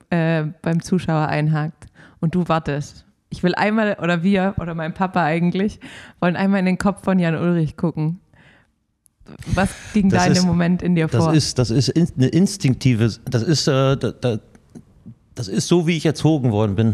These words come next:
Speaker 2: glaub ich, so wie ich auch, äh, ein fairer Sportsmann sein wollte immer, das ist, äh, das lief instinktiv ab, da musste ich gar nicht groß überlegen,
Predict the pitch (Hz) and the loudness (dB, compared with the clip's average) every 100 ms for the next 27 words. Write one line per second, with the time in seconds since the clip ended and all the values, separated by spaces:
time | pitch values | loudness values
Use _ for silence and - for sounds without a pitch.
0 | 98 107 107 104 - 127 139 131 120 127 | 0 0 0 0 -2 0 0 2 2 2
1 | 120 117 113 113 107 107 85 90 - 131 | 2 0 2 2 2 0 -2 -4 2 2
2 | 135 117 - 120 143 - 143 143 135 139 | 4 2 0 0 0 0 0 2 2 2
3 | 139 131 139 143 135 139 131 120 113 - | 2 2 2 2 2 2 2 0 -2 -2
4 | 123 123 - 117 - 131 - 156 - 120 | 0 2 0 0 2 2 2 0 2 0
5 | - 110 104 - 113 143 139 123 123 123 | 2 0 0 2 0 0 0 2 2 2
6 | 127 117 123 165 117 | 0 2 2 2 0